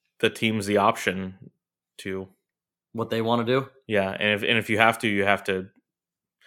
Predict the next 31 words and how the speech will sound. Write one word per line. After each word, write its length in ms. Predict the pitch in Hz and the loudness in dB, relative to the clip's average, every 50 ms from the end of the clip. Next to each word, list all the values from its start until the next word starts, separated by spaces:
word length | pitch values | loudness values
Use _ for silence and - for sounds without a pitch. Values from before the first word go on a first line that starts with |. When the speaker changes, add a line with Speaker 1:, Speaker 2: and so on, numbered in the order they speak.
| - - - - - - - _ - | -20 -20 -20 -20 -20 -20 -20 _ -6
Speaker 1:
See, 140 | - - 165 | 0 2 2
it's 100 | 165 - | 4 6
so 120 | 196 185 | 6 6
hard 180 | 147 160 160 151 | 6 6 4 4
with 180 | 127 120 - | 2 -2 -4
the 60 | 123 117 | -4 -2
Super 260 | - - 180 175 175 | 0 0 2 2 2
Bowl 220 | 135 123 120 113 110 | 4 4 4 4 4
and 80 | 95 | 2
shit. 320 | - - 117 101 101 - 113 | 2 0 2 2 0 0 -4
You 80 | 104 | -8
can't 240 | - - 156 160 143 | -4 0 -2 0 2
delay. 300 | 135 139 143 139 131 123 - | 2 2 4 4 4 2 0
You 100 | 117 117 | -4 -6
can't 300 | - - 143 135 127 - | -2 2 2 2 2 2
say, 240 | - 131 123 117 113 | 2 2 2 2 2
"We're 200 | 110 110 120 110 | 2 0 2 2
gonna 100 | 113 110 | 2 0
shift 200 | - 127 107 - | 0 -2 -2 0
everything 280 | 104 104 98 110 101 | 0 -2 0 0 -2
a 60 | 98 | 0
week 240 | 95 98 101 98 - | 0 -2 -2 -2 -2
back," 380 | - 92 98 107 117 - - - _ - _ _ - | 0 2 2 2 2 0 -8 -20 _ -20 _ _ -10
Speaker 2:
Yeah. 120 | - 135 123 | -8 -6 -4
Speaker 1:
because 240 | 101 82 127 113 107 | 0 0 0 0 0
the 60 | 104 | -2
Super 220 | - 143 143 131 | 0 2 2 4
Bowl 200 | 117 117 113 113 | 4 4 4 6
is 60 | 107 | 6
Speaker 2:
'Cause 100 | - 202 | 6 6
Speaker 1:
like, 220 | 202 - 170 180 | 6 6 4 2